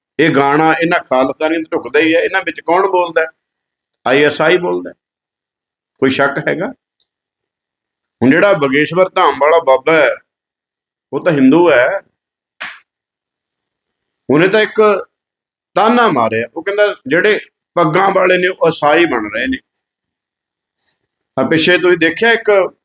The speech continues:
ਆਟੋ ਰਿਕਸ਼ੇ ਵਾਲਾ ਸੀ, "ਮੈਂ ਸਿੱਖ ਹੈਗਾ", ਉਹਦੇ ਗੋਲ ਦਸਤਾਰ ਸੀ, ਬਾਲੇ ਤਸ਼ਵੀ ਪਾ ਕੇ ਉਹ ਕਹਿੰਦਾ, "ਮੈਂ ਮੁਸਲਮਾਨ ਬਣ ਗਿਆ, ਆ ਮੱਕੇ ਤੋਂ ਮੈਂ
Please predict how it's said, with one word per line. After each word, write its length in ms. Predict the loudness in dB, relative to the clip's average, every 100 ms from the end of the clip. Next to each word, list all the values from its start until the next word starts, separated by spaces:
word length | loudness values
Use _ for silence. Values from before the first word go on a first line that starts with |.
| _ -2
ਆਟੋ 260 | 2 2
ਰਿਕਸ਼ੇ 280 | 2 -2 -2
ਵਾਲਾ 220 | 0 0
ਸੀ, 260 | 0 0 -2 _ _ _ _ _ _ _ _ _ -2
"ਮੈਂ 200 | 0 0
ਸਿੱਖ 380 | 0 -2 0 -2
ਹੈਗਾ", 460 | 0 0 -4 -6 -12 _ _ _ _ _ _ _ _
ਉਹਦੇ 160 | 0 0
ਗੋਲ 320 | 2 2 2
ਦਸਤਾਰ 440 | 0 0 2 2 0
ਸੀ, 300 | -4 -6 -8 _ _ _ _ _ _ _ -4
ਬਾਲੇ 280 | 0 0
ਤਸ਼ਵੀ 440 | -2 -4 -2 0 2
ਪਾ 180 | 0 0
ਕੇ 220 | 0 -2
ਉਹ 200 | -2 -4
ਕਹਿੰਦਾ, 200 | -4 -4
"ਮੈਂ 80 | -4
ਮੁਸਲਮਾਨ 600 | -8 -6 -2 0 0 0
ਬਣ 240 | -2 -2
ਗਿਆ, 320 | 0 0 0 0
ਆ 60 | -2
ਮੱਕੇ 460 | -2 -2 -2 -2
ਤੋਂ 120 | 0
ਮੈਂ 240 | 0 -2